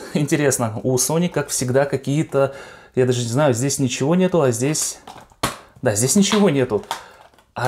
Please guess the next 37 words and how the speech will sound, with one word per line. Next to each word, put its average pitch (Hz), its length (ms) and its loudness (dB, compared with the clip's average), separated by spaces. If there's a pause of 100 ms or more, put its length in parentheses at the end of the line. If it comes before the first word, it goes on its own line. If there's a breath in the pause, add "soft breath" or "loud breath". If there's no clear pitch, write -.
здесь 117 380 -2
у 170 40 0
нас 156 380 0
прям, 131 260 0
вы 123 80 -4
посмотрите, 127 460 0
какой-то - 400 0
еще 160 220 2
пэк 139 340 0
дают. 110 380 0 (420)
Ну, 123 320 0
интересно, 135 440 2
это 123 120 2
у 143 80 4
нас 135 180 2
не 127 100 0
книженца, 180 440 2
это 139 140 2
у 127 40 4
нас 123 220 2
один 139 380 0
и - 120 -2
тот 131 300 2
же 113 160 -2
код, 190 380 2
как - 220 -8
вы 147 60 -4
можете 143 280 -6
посмотреть, 147 480 -4 (340 loud breath)
э, 123 220 4
на 120 180 4
разных 127 320 0
языках. 131 400 -2 (540 loud breath)
Прикольно, 214 380 2
что 175 240 0
за 175 120 2
пэк? 180 300 2